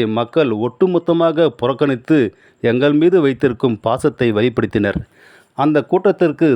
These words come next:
தவறுதலாக வந்த ஒரு சிலரும் தங்களது தவறை உணர்ந்து இப்போது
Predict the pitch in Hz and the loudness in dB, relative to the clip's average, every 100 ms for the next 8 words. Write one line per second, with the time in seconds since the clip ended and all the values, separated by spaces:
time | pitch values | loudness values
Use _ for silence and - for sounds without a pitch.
0 | - - 127 147 190 190 185 185 196 180 | -2 -2 0 0 0 0 0 0 0 0
1 | 151 151 151 113 123 131 170 175 175 170 | 0 0 0 0 -2 0 0 0 0 -2
2 | 98 _ _ - 160 180 180 156 143 131 | -4 _ _ -4 -2 0 -2 0 -2 0
3 | 131 156 147 113 127 139 139 139 113 139 | 0 2 0 0 -2 -2 0 0 0 -2
4 | 123 135 | 0 0